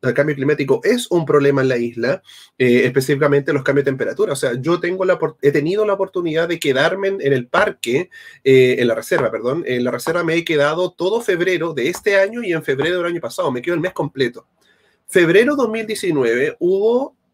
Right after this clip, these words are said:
pic de temperatura de treinta y cuatro, treinta y cinco grados Celsius en Tierra del Fuego. Estoy hablando de una isla subantarctica, cuyos pics de temperatura en verano no llegaban en promedio más allá de diez grados Celsius,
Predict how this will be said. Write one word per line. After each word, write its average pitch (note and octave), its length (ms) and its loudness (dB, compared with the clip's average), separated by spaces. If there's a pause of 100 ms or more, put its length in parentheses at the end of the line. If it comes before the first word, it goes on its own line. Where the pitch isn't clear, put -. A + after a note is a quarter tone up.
(140)
pic G#3+ 200 -2
de A#3 80 0
temperatura F#3 560 -4
de F#3 100 -2
treinta D#3 260 -6
y C3 60 -8
cuatro, F3+ 300 -4
treinta E3 220 -4
y A#2+ 40 -4
cinco E3 280 -6
grados C#3 280 -4
Celsius E3+ 280 -4
en C3+ 140 2
Tierra C#3+ 280 -2
del A#2+ 140 -6
Fuego. G#3 280 -4
Estoy D#3 200 -2
hablando E3 260 2
de E3+ 60 0
una C#3+ 160 0
isla F3 380 -2
subantarctica, - 1040 -6 (440)
cuyos F3 260 6
pics G3+ 240 0
de G#3+ 60 4
temperatura F#3 480 2
en F#3+ 60 0
verano F#3 200 2
no F#3+ 80 2
llegaban E3+ 300 2
en F3+ 80 0
promedio E3+ 280 0
más F3 140 -2
allá F3 140 4
de E3+ 80 2
diez F3 160 2
grados D3 280 -2
Celsius, G3 400 -8